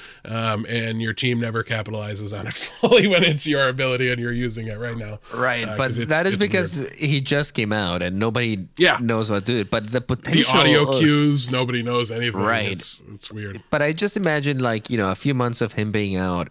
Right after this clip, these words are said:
Speaker 2: and some of the Overwatch League guys getting their hands on this and doing it with a coordinated
Speaker 1: Oh, yeah.
Speaker 2: team that can actually, you know, plan it and use it the way it's intended to. And <clears throat> this Matrix is really, really scary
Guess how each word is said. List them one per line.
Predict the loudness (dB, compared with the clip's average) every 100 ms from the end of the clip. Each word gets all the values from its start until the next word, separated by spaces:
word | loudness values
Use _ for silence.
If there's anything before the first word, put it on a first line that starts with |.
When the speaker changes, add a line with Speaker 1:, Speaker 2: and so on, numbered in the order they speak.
| -8
Speaker 2:
and | -4 -2
some | -2 0
of | -2 0
the | 0
Overwatch | 2 0 -2 -4 -2
League | -2 0
guys | -2 -2 -4 -6 -4
getting | -2 -2
their | -2
hands | -4 -4 -4 -4
on | -4 -2
this | -4 -4 -6 -10 _ _
and | -4 -4 -2
doing | 0 0
it | 0
with | 0 -2
a |
coordinated | -2 -2 -2 0 0 0 -2
Speaker 1:
Oh, |
yeah. |
Speaker 2:
team | -2 0 0
that | -2 -2
can | -4
actually, | -4 -6 -6 -4 -2 0
you |
know, | -2 -4 -8 -14 _
plan | -4 -2 -2 -2
it | -2 -4 -4
and | -4 -2
use | 2 2 2
it | 0 -2 -4 -14 _ _ _ -12
the | -4 0
way | 2 0
it's | 0 -2
intended | -2 0 -2 -2
to. | -2 -2 -4 -8 -6
And | -2 0 2 0 -4 -20 -20
<clears throat> | -14 -8
this | -2 0 0
Matrix | 0 0 0 0
is | 0 0 -2
really, | 0 0 2 2
really | 0 0 -2
scary | -4 -2 0 0 -4